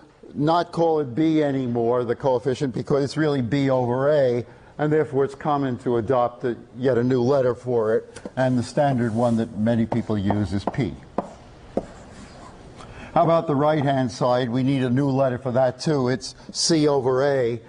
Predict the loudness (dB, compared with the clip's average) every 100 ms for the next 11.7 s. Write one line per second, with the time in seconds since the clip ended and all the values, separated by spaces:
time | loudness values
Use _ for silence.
0 | -20 -20 _ 0 0 -4 -18 -2 -2 0
1 | -2 0 -2 -4 -6 -2 2 4 2 0
2 | -4 -4 -4 -4 -12 -20 -20 -20 -20 -20
3 | -20 -20 -20 -8 -8 -8 -12 -10 -10 -16
4 | -8 -8 -8 -20 -10 -10 -10 -20 -20 -20
5 | -20 -20 -20 -18 -14 -12 -12 -12 -12 -14
6 | -16 -16 -16 -10 -8 0 2 4 4 2
7 | 2 0 2 2 2 0 -10 -8 -2 0
8 | 2 0 0 0 -4 -4 0 2 2 2
9 | 0 -2 -4 -2 0 2 2 0 -4 -8
10 | -4 -4 -4 -20 -20 -20 -20 -18 -4 0
11 | 2 2 2 2 0 -2